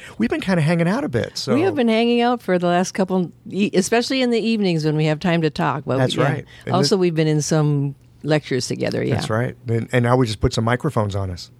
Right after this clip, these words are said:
Speaker 2: Yep.
Speaker 1: <laughs> Cool. So I wanna begin. Uh, this afternoon we were talking about neuropathy, and you were saying that,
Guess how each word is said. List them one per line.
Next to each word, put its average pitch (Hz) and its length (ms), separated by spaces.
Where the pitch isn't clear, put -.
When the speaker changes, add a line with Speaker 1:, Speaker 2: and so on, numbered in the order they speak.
Speaker 2:
Yep. 202 180
Speaker 1:
<laughs> - 120
Cool. 113 260
So 175 280
I 180 120
wanna 240 200
begin. 131 680
Uh, 131 120
this 123 200
afternoon 139 520
we 123 120
were 123 120
talking 110 640
about 107 520
neuropathy, 123 720
and 113 200
you 123 240
were 208 140
saying 110 680
that, 117 340